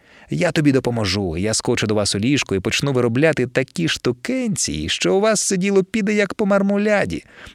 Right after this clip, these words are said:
Давай, пробий її, проштрикни, як галушку, вперед, на барикаду». «Замовкни, ти розбудиш цілий будинок». «Не бійся, пан комісар захмелів і спить без задніх ніг. Пані Ліндерова купається в лазницці,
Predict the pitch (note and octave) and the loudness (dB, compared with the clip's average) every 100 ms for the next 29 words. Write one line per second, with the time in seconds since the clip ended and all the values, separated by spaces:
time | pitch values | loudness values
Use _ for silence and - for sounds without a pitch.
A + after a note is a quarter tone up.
0 | - B2 C#3+ C#3+ D3 E3 C#3+ B2+ D3 D#3 | -2 2 4 2 2 4 4 4 2 2
1 | C#3 D#3+ E3+ D3 D3+ D3+ D#3 C#3+ A#2+ D#3+ | 2 4 4 4 2 2 2 2 2 2
2 | D#3+ - D#3+ D#3+ F3 E3+ D#3+ B2 G2+ F3 | 2 2 0 0 0 2 2 2 2 2
3 | F#3+ F3+ - - A#2+ - G#3 C#4 C#4+ A#3+ | 4 4 2 2 0 2 2 2 2 2
4 | D#3 E3 G#3+ B3+ B3 - C#4 B3+ A#3 G3+ | 2 0 0 0 0 0 0 2 2 0
5 | E3 - - - - D#2+ F#2 G2 A2 A2+ | 0 -4 -14 -14 -6 -2 -2 -2 0 -2
6 | G2 G2 F2+ G#2+ G2+ F2+ A2+ C3 A#2 - | -2 -2 0 0 0 0 0 0 0 0
7 | B2 B2 A#2+ A2+ B2 A#2+ B2 F#2 E2 - | 0 2 0 0 0 0 2 0 -4 -10
8 | _ _ A2+ A#2+ A#2+ B2 B2 A2 G#2 F#2+ | _ _ -2 0 0 0 2 2 0 2
9 | A#2+ A#2+ A#2 A#2 B2+ A#2 G#2+ G#2 A#2 A#2+ | 0 0 0 0 2 2 2 0 0 0
10 | B2 A2 - B2+ A2+ A2 G#2+ A#2 A2 F#2+ | 0 0 0 -2 0 0 2 0 0 -4
11 | A#2+ C#3+ G#2 - - - - G#2+ A2 A#2+ | -2 0 -2 -4 -14 -20 -2 0 2 2
12 | C3+ A#2+ A2+ G#2 A2+ A#2+ A#2 - G#2+ G#2+ | 4 4 4 2 2 4 4 2 2 2
13 | G2+ D3+ F3 - G2 | 2 -2 -2 -4 -6